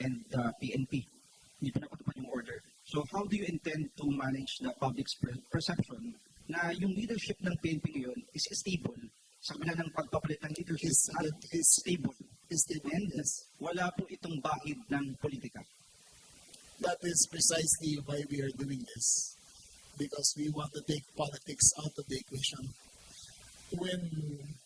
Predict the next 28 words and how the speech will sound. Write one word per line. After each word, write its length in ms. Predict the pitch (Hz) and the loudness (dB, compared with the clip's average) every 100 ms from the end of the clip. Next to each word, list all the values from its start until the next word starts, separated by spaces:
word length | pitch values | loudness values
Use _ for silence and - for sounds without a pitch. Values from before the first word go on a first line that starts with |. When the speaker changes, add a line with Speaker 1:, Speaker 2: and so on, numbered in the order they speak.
| - - - - 156 | -20 -20 -18 -8 0
Speaker 2:
you 160 | 160 156 | 2 2
have 160 | 151 147 - | 0 -2 -4
issues 480 | 170 - 160 147 - - 143 | 0 2 4 4 2 2 -6
arising, 560 | 135 143 123 120 135 - - - - - - - | -2 -2 -2 -4 -6 -10 -16 -20 -18 -18 -8 -2
you 160 | 156 | 0
must 240 | 156 151 156 | 4 4 6
resolve 400 | 147 156 151 131 | 4 4 2 0
it 160 | 151 | -2
according 480 | - - 151 - 147 143 | -6 -4 -2 0 -2 -2
to 80 | 139 | -4
the 160 | 135 | -2
rules 320 | 139 147 151 - - | 2 2 2 2 0
of 160 | - 127 | 0 -4
the 80 | 131 | 0
institution, 560 | 135 143 139 127 127 120 - - - - | 0 0 0 0 0 -2 -4 -16 -18 -8
and 80 | 151 151 | -6 -4
that's 240 | 147 - | 4 4
what 80 | - | 4
we 160 | 143 | 0
are 120 | 131 131 | 0 0
doing. 320 | 127 123 117 - - - - - - - | -2 0 -4 -8 -18 -18 -16 -16 -16 0
This 160 | 165 | 4
is 160 | 160 160 175 | 6 6 6
not 160 | 165 - | 2 2
a 80 | 160 - | 0 2
popularity 640 | 160 147 143 139 135 139 - | 0 0 -4 -8 -6 -6 -4
contest. 560 | 131 - 127 - - - - - - - | -4 -4 2 4 2 -4 -12 -12 -18 -4
This 160 | 147 | 2